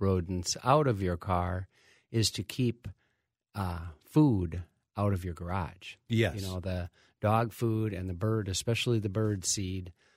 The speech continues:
Speaker 1: Uh, the mice love to get into that, <clears throat>
Speaker 2: Yeah.
Speaker 1: and they find it, and they'll get in. And, but if they get into your garage and find nothing that they're looking for, then, uh, they'll leave your cars and your garage alone.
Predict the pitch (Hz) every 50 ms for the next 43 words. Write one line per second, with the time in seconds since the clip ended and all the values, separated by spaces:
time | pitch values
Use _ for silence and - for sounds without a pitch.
0 | _ _ _ - 92 90 90 90 87 90 90 95 98 104 104 107 101 - 98 98
1 | 104 104 104 120 104 113 107 110 107 101 98 92 95 95 95 104 104 - _ -
2 | 78 220 240 220 180 143 131 113 107 107 107 110 - 127 110 104 98 104 110 95
3 | 90 92 98 101 107 107 139 127 110 101 95 95 101 101 - _ _ _ _ _
4 | _ _ _ _ - 101 101 98 90 92 104 104 101 - 117 117 113 123 123 113
5 | 117 113 104 107 107 98 92 101 101 101 104 104 101 98 90 85 95 101 95 90
6 | 92 98 101 98 - 110 98 95 92 90 87 87 - _ _ - 101 95 92 -
7 | - 95 92 95 104 107 - 104 90 87 85 - - 90 87 87 85 85 87 85
8 | - _ _ _ _ _ _ _ _ _ 98 95 90 87 87 85 85 87 87 87
9 | 85 82 87 92 90 90 92 95 92 87 98 90 85 82 - - 101 98 98 95
10 | 92 90 87 82 82 - 90 87 85 82 85 85 85 - 90 87 90 90 85 -
11 | 82 82 87 90 87 82 78